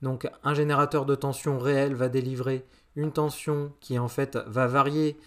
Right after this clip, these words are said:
suivant l'intensité du courant qu'il délivre. Et donc c'est ce qu'on appelle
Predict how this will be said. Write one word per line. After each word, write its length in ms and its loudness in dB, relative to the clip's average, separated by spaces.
suivant 460 -2
l'intensité 760 -4
du 120 -8
courant 320 -2
qu'il 280 -8
délivre. 600 -6
Et 120 -2
donc 320 -4
c'est 300 -8
ce 100 -8
qu'on 180 -2
appelle 540 4